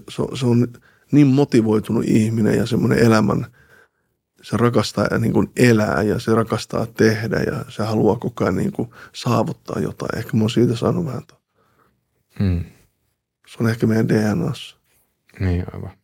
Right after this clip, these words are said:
Speaker 2: No mut joo, eli kuinka, kuinka pitkään tosiaan tää vapaus sitten ehti – jatkuu sen toisen tuomion jälkeen?
Speaker 1: No mähän menin hetkeksi siitä ampuma-aserikoksesta kiinni. Mä olin, olin, olin, mä ollut pari vuotta vapaa.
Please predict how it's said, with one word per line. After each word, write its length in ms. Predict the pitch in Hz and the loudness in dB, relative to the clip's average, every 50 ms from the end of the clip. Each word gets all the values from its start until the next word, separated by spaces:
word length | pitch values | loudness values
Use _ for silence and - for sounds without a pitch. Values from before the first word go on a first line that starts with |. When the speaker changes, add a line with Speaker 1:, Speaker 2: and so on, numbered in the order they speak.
| _ _ _ _ _ - - - - _ _ _ | _ _ _ _ _ -20 -20 -20 -20 _ _ _
Speaker 2:
No 80 | - 113 | 0 2
mut 140 | 113 - | 4 4
joo, 220 | 147 143 120 101 95 - - _ - | 4 4 4 2 0 -4 -12 _ -4
eli 120 | 98 101 - | -4 -4 2
kuinka, 380 | - 123 123 120 113 - - _ _ _ _ _ _ _ _ _ _ _ | 4 4 4 4 2 0 -2 _ _ _ _ _ _ _ _ _ _ _
kuinka 220 | - 131 131 123 117 | 2 2 4 4 2
pitkään 340 | 113 107 - - 101 98 101 | 0 -2 0 0 0 2 4
tosiaan 320 | 104 101 - 104 95 95 | 2 2 2 0 0 2
tää 180 | 98 98 95 98 | 4 4 4 6
vapaus 440 | 107 107 101 - 92 87 90 - | 4 4 4 4 2 2 2 -2
sitten 320 | - - - - - 98 95 | -6 -10 -8 -4 -2 0 0
ehti – 460 | 90 82 - - - 95 - - _ _ _ _ _ _ _ _ _ _ _ _ _ _ 113 | 0 -2 -2 -4 -4 -4 -4 -10 _ _ _ _ _ _ _ _ _ _ _ _ _ _ 2
jatkuu 440 | 110 104 101 - - - 104 101 | 2 2 2 2 -2 -4 -4 -4
sen 260 | 92 - - 95 95 98 | -4 -2 -2 -2 0 2
toisen 360 | 101 95 90 85 90 87 90 | 2 2 2 2 0 -2 0
tuomion 360 | 95 90 92 92 92 90 90 | 0 0 0 2 2 2 2
jälkeen? 420 | 85 82 87 - - - - - - - _ _ _ _ _ _ _ _ _ _ _ _ _ _ _ _ _ _ - | 2 2 2 0 -4 -8 -10 -10 -12 -18 _ _ _ _ _ _ _ _ _ _ _ _ _ _ _ _ _ _ 2
Speaker 1:
No 120 | 120 120 | 4 6
mähän 300 | 127 131 127 131 120 113 | 6 6 6 4 2 2
menin 220 | 117 117 123 123 131 | 4 4 4 4 4
hetkeksi 380 | 135 131 127 - 131 113 - | 2 0 0 -2 -6 -2 0
siitä 220 | - 120 123 123 131 | 2 4 4 6 4
ampuma-aserikoksesta 920 | 131 120 120 120 120 113 110 127 113 120 113 - 120 - - - - 117 | 4 4 4 4 4 4 4 4 2 2 2 -2 -4 -6 -4 -8 -8 -2
kiinni. 340 | - 123 117 117 113 113 | 2 4 4 4 4 4
Mä 100 | 113 117 | 4 2
olin, 160 | 117 120 120 120 | 2 2 2 2
olin, 200 | 117 117 - - 120 | 2 2 0 0 0
olin, 200 | 123 113 110 120 | 0 2 2 2
mä 60 | 120 | 2
ollut 200 | 117 113 110 113 | 2 2 0 0
pari 240 | - 127 120 120 117 | 0 2 4 4 4
vuotta 320 | 120 120 117 117 - 123 123 | 2 0 -2 -2 -4 -2 0
vapaa. 480 | 120 117 120 - 120 117 113 117 - | 0 -2 -2 -2 -2 -2 -2 -4 -8